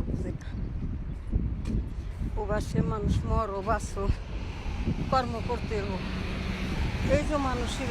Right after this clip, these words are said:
অসুখ বিসুখ হয়, কর্ম কিন্তু মাপ নাই না, কর্ম মাপ নেই, কর্ম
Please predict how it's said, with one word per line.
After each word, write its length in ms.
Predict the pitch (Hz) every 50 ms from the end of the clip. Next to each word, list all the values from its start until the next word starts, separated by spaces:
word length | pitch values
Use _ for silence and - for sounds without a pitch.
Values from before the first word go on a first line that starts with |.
| 247 247
অসুখ 260 | 247 - - 254 240 - 226 240
বিসুখ 320 | 254 254 - 262 247 226 - -
হয়, 180 | 233 233 226 - - - - - - - - - - - - - - - - - - - - - - 247
কর্ম 280 | 269 285 311 320 311 294 - - -
কিন্তু 220 | - - - - - -
মাপ 160 | - - - - - -
নাই 140 | - - - - 294
না, 80 | 330 349 - - - - - - - - - - - - - - - - - - - - - - - - - - - - - - - - - - - - - - - - - - - - - -
কর্ম 260 | 285 285 277 277 269 262 254 240
মাপ 160 | 226 214 214 - 190 190
নেই, 160 | 196 - 202 - - - - - - - - - - - - - - - - - - - - - - - - -
কর্ম 320 | 240 240 247 233 233 226